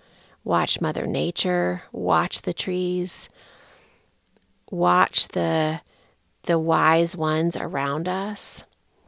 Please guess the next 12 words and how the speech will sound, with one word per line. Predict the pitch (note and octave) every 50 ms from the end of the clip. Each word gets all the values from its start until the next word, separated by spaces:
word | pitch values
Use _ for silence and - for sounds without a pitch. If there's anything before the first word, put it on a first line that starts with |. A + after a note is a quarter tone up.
| _ _ _ _ _ _ _ _ _ _ _ - - - - - - -
who | - G#3 G3+ F#3
can | - - - D#3+ E3+
do | E3 E3+ E3 E3
this | E3 E3+ E3 E3 - -
well, | - - D3 - C#3 D3 E3 G3 - - - - - - - - - - - - - - _ _ _ _ _ _ _ _ -
so | - - - - E3+
that | E3+ F3 -
we | - F3+
can | F3 - F3+ G3+
start | - - - - E3+ E3+ - - -
to | - - F3+ E3+ E3 E3+ E3 D#3+ - -
develop | F#3+ - E3+ E3 F3+ F3 E3 E3 E3+ E3+ E3 - - -